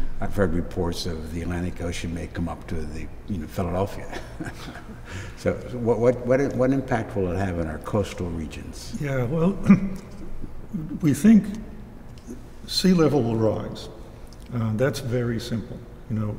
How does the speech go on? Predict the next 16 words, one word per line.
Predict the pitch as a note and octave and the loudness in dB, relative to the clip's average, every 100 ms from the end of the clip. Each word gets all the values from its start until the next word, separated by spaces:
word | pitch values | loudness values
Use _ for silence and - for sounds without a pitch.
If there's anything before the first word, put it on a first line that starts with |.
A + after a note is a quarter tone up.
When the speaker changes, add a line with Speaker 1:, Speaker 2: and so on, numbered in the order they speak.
| - | -4
Speaker 2:
ice | B2+ B2 - | -2 -2 0
will | B2 | 2
melt, | A#2 A2 G#2+ A2 - - - | 2 2 0 -4 -10 -12 -12
go | - A#2+ | -6 -2
into | B2+ | 0
the | A2+ A2 | 0 0
oceans, | A2 G#2+ A2 G#2+ - - - | 0 -2 -2 -2 -4 -10 -12
sea | - B2 | -8 -6
level | G#2+ G2+ G#2+ | -4 -4 -4
will | G#2 G#2 | -4 -4
rise. | G2+ G#2 - | -4 -6 -8
The | |
calculation | A#2 C#3 B2 C3 A2 G#2+ G#2+ G#2+ G#2 - - - - - | -4 -2 -2 0 -2 -2 -2 -4 -4 -8 -14 -14 -14 -12
is | - | -8
fairly | - D3+ C#3+ B2 | 0 2 2 0
straightforward. | - A2+ A#2+ A#2 A2 A#2+ | -2 -6 -6 -8 -8 -10